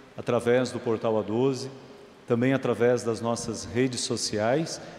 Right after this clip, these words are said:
e do aplicativo Aparecida. Que chegue pelas mãos de Nossa Senhora,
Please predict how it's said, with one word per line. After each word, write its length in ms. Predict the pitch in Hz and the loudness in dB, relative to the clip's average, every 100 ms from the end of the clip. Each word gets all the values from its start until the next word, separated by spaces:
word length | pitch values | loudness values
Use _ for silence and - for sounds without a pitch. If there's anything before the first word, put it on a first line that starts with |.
| - | -8
e 60 | 131 | -4
do 260 | 117 117 120 | 0 2 4
aplicativo 960 | 165 - 165 147 - 120 127 117 127 - - - | 2 -2 -4 -4 -4 -4 -4 -4 -8 -10 -18 -6
Aparecida. 760 | 110 101 113 107 - - 87 - - - - - - - | -4 -2 -2 -2 -4 -6 -8 -10 -18 -20 -20 -20 -20 -6
Que 80 | 127 | -2
chegue 400 | - 147 151 143 | 2 4 2 2
pelas 320 | 143 127 110 | 2 2 2
mãos 220 | 120 127 | 0 0
de 100 | 113 | 0
Nossa 320 | 113 117 - | 0 0 -2
Senhora, 580 | 113 - 101 104 123 151 | -6 -6 -2 0 2 0